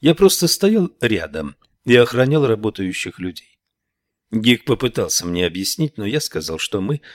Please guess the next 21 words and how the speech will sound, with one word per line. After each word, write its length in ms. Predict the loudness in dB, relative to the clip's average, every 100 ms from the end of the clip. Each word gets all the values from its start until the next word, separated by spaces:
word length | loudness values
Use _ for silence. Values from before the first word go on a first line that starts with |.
| -10
разберемся 720 | 0 0 2 0 0 -2 -6
в 60 | -6
этом 300 | -6 -6 -8 _ _
потом. 460 | 0 0 -8 -16 -20 _ _
Сейчас 460 | -4 -2 -2 -4
мне 120 | -4 -4
нужно 280 | -4 -4
сосредоточиться. 960 | -8 -8 -8 -8 -8 -10 -12 -10 -10 -12 _ _ _ _ _ _ _ _ _ _ _
«Мы 400 | -4 0 0 0 -4
делали 420 | 2 4 4 2
большие 560 | 0 0 -2 -4 -6
успехи», 640 | -6 -6 -6 -8 -14 -16 -20 _ _
сказала 760 | -10 -6 -4 -4 -4 -6 -8 -10 -12
Рами, 480 | -10 -10 -10 -12 -16 _ _
«но 180 | 4 4
вдруг 400 | 4 2 0 -2 _ -6
с 180 | -2
нами 240 | 0 0 -2
без 260 | -2 -2
предупреждения 800 | -2 -6 -8 -4 -4 -2 -2 0
расторгли 640 | -2 -4 -4 -6 -4 -4